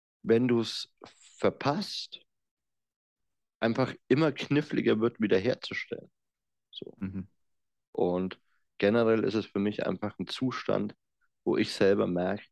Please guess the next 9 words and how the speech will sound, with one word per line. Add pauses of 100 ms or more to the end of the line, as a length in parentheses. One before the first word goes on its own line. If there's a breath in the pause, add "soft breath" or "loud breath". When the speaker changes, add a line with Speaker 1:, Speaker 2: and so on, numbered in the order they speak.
(160)
Speaker 1:
ich
fühle
mich
gut (1300)
und (2250)
ja, (380)
auch
tatsächlich
ein,